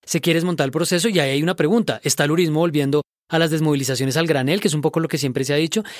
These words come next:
Pero ahí entonces la pregunta es, ah, bueno, si vamos a tomar esa decisión y no es el, el, el, el partido que decíamos, o, o el, o el, o la cobertura tibia en que estos dijeron esto, pero estos dijeron esto.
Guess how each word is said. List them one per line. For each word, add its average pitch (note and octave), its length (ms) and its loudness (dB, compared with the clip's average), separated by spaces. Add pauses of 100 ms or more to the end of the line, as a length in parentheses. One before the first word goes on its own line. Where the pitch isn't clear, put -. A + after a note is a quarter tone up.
(160)
Pero E3+ 180 4
ahí D#3+ 160 4
entonces E3+ 180 4
la F3 60 0
pregunta D3+ 240 0
es, D3 100 -4
ah, D#3 100 2
bueno, G3 200 2
si E3 80 -2
vamos C#3 140 -2
a E3 40 -2
tomar D#3 240 0
esa D#3 140 0
decisión C3 540 -2 (260)
y D3 100 2
no D3+ 120 4
es C#3+ 180 2
el, D3+ 220 2
el, C3+ 260 0
el, B2+ 240 -2
el B2 80 -4
partido B2+ 420 0
que D3 120 -2
decíamos, B2+ 460 0
o, C3+ 220 2 (320)
o C#3 120 0
el, C#3 80 -2
o C3 100 -2
el, C3 80 -2
o B2+ 100 -4
la C3 100 0
cobertura C#3+ 480 2
tibia E3 220 4
en D#3+ 80 0
que D#3 120 -2
estos D3 200 -4
dijeron C#3+ 260 0
esto, C#3+ 180 -2
pero D3 80 0
estos B2+ 160 -4
dijeron C3+ 260 0
esto. D3 340 -2